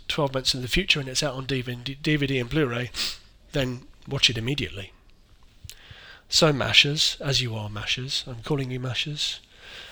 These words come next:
I'm sorry it's been so long since I've updated it, but I hope to do more of these things going forward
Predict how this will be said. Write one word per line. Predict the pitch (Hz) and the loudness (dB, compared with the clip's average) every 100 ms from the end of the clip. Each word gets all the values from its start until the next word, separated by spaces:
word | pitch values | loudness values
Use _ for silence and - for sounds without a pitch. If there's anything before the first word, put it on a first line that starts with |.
| - | -12
I'm | 139 | 4
sorry | - 160 151 | 8 8 8
it's | 123 | 4
been | - 117 | 0 0
so | - 104 | 0 -2
long | 101 101 - - | -8 -10 -16 -8
since | - 110 - | -8 -6 -8
I've | 117 | -10
updated | 113 131 131 175 | -8 -6 -2 -4
it, | 170 | -4
but | 147 | -4
I | |
hope | 135 165 | -2 -2
to | |
do | 139 | -4
more | 127 135 127 | -4 -4 -4
of | |
these | 117 113 | -4 -4
things | - 123 113 - - - - - - - - - | -4 -8 -6 -6 -8 -18 -20 -20 -18 -20 -20 -6
going | 131 123 | -4 -4
forward | - 127 131 135 | -4 -2 -2 -4